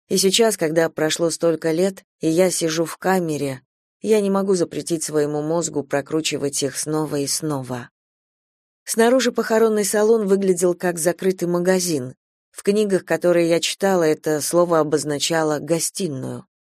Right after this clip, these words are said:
Здесь же было целое здание с белыми занавесками на окнах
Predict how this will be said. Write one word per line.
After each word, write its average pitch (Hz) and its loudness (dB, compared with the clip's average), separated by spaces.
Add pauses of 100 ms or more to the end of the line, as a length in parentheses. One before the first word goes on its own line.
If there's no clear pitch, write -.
(420)
Здесь 233 2
же 240 2
было 220 6
целое 202 2
здание 185 0
с 139 -8
белыми 160 0
занавесками 151 -2
на 151 -2
окнах 175 -2